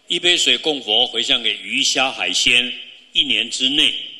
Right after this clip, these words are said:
这个都市所被吃掉的海鲜水产超度。一杯水拿来供养佛，可以等于念了一百万遍的消业障的咒语。一杯水拿来供养佛，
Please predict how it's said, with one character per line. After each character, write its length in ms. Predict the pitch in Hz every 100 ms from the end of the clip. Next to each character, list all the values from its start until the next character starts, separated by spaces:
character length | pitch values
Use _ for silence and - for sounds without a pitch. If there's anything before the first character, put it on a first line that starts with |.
| - -
这 80 | 147
个 100 | 123
都 220 | - 139
市 260 | 135 - 110
所 240 | - 92
被 140 | 127 117
吃 240 | - 127
掉 180 | 123 110
的 80 | 92
海 200 | 92 92
鲜 320 | 113 110 113
水 200 | - 107
产 240 | - - -
超 240 | - 127
度。 180 | - 127 - _ _ _ _ _ _ _ _ _ _
一 100 | 135
杯 140 | 135 131
水 180 | 117
拿 180 | 104 107
来 140 | 113 107
供 220 | 120 104
养 180 | 87 85
佛， 420 | 90 90 110 117 - - - _ _ _ _ _
可 140 | -
以 140 | 117 104
等 140 | 95
于 80 | 104
念 200 | 123 110
了 200 | 98 87 - - -
一 80 |
百 220 | - 95 92
万 260 | 117 98
遍 180 | 110 95
的 80 | 87
消 280 | - 107 113
业 160 | 98
障 200 | 92 85
的 120 | 80
咒 160 | - 98
语。 80 | 71 - _ _ _ _ _ _ _
一 100 | 139
杯 160 | 131 131
水 220 | - 98
拿 140 | 104
来 120 | 110
供 220 | 104 117 101
养 180 | 85
佛， 400 | - 87 92 113